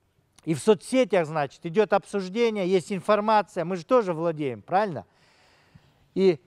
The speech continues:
где идёт, идут обсуждения и так далее, и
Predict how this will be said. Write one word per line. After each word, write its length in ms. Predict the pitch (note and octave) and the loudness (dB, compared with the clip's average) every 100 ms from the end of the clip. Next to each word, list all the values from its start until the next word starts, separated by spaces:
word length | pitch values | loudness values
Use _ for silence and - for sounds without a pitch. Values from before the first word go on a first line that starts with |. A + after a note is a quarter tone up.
| D#3+ | -6
где 260 | D#3+ A#3 | 0 2
идёт, 220 | G3 G3+ - | 4 2 0
идут 400 | D#3+ F#3 G3 G#3 | -6 -4 -2 2
обсуждения 720 | G3+ - G3+ F3 F3+ A#3 G3+ E3+ | 0 0 -6 -4 -2 0 0 -2
и 40 | |
так 200 | F#3 E3+ | -2 0
далее, 320 | G#3 G#3+ F3 | 2 2 0
и 180 | F3 D#3+ | -2 -4